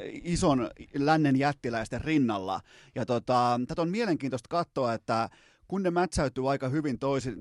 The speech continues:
toistensa kanssa, niin ketkä nimenomaan sitten tulee astuu esiin, niin se on niinku erittäin niinku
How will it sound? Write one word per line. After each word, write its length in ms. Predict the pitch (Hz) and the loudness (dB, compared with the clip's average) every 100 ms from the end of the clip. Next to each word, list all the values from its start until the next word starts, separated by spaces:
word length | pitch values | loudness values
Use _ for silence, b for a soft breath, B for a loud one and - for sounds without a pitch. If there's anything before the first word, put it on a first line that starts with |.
| - 131 | -8 -4
toistensa 360 | 165 165 123 123 - | 0 -2 -2 -8 -2
kanssa, 360 | 147 139 135 | -2 -2 -2
niin 120 | 117 - | -4 -4
ketkä 280 | 202 - 131 | -8 -4 -2
nimenomaan 500 | 139 139 120 123 123 | 0 0 0 -2 -6
sitten 240 | 151 - | -10 -10
tulee 220 | 180 180 | -6 -4
astuu 340 | 196 - 196 214 | -4 -4 -4 -2
esiin, 300 | 226 143 120 | -2 -2 -4
niin 100 | 113 | -4
se 80 | |
on 120 | 139 139 | -4 -4
niinku 380 | 135 151 135 B B B B - | 0 2 2 B B B B -4
erittäin 420 | 208 - 170 147 | -2 0 0 0
niinku 200 | 143 | 0